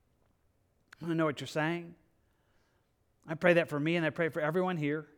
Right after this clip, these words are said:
God, take your word and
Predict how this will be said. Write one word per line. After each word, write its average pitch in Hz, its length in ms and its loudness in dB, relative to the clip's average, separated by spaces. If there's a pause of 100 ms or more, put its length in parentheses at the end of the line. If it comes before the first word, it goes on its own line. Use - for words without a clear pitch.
(1700)
God, 165 140 2
take 170 220 0
your 175 100 4
word 165 480 4
and 151 480 -2